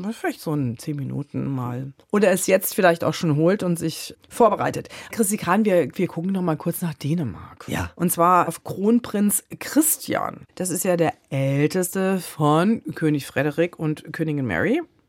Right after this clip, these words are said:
Speaker 1: Du
Speaker 2: Mhm.
Speaker 1: guckst mich so an.
Speaker 2: Ja, ja, ja,
Speaker 1: <laughs>
Speaker 2: ja.
Speaker 1: Weiß schon, ne?
Speaker 2: Ich bin bei dir.
Speaker 1: Wo wir sagen, genau.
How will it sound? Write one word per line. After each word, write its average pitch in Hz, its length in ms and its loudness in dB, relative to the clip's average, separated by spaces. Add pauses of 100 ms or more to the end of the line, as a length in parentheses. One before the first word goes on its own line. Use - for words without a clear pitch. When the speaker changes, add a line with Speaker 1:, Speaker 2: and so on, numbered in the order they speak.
(160)
Speaker 1:
Du 104 80 -6
Speaker 2:
Mhm. 113 80 2
Speaker 1:
guckst 233 180 -4
mich 190 120 -2
so 170 140 0
an. 180 240 4
Speaker 2:
Ja, 165 180 8
ja, 202 240 8
ja, 208 160 8
Speaker 1:
<laughs> - 0 -
Speaker 2:
ja. 240 280 8
Speaker 1:
Weiß 254 160 6
schon, 240 160 6
ne? 240 180 6
Speaker 2:
Ich - 80 -14
bin 120 120 2
bei 139 140 6
dir. 160 120 6
Speaker 1:
Wo 240 40 10
wir 233 120 10
sagen, 196 160 2
genau. 202 160 4